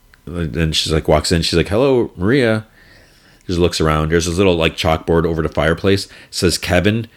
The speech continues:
four three zero zero to nine twenty-nine oh nine." And then Sarah seven twenty eighty-nine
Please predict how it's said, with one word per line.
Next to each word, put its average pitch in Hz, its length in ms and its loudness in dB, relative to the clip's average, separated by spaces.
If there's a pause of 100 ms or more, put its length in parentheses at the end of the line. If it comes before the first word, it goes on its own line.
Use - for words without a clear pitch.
(120)
four 95 280 2
three 95 300 2
zero 87 300 2
zero 87 600 2 (560)
to 80 400 -2
nine 85 420 -2
twenty-nine 82 600 0
oh 85 120 0
nine." 82 440 -2 (560)
And 82 120 0
then 76 360 2
Sarah 85 580 4 (160)
seven 82 380 0
twenty 92 360 2
eighty-nine 78 640 -2